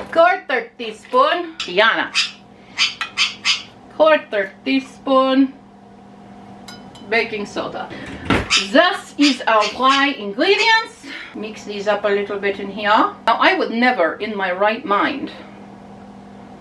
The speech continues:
use a hand mixer with this. We're going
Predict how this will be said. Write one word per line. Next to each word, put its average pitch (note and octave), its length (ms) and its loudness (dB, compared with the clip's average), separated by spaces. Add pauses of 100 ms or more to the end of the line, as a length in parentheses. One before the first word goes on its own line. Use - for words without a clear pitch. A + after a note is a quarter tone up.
(140)
use A3 280 0
a G#3 60 6
hand A3+ 400 0
mixer - 500 -2 (1600)
with E3+ 220 -6
this. - 440 -6 (800)
We're A#3+ 200 2
going G3 440 0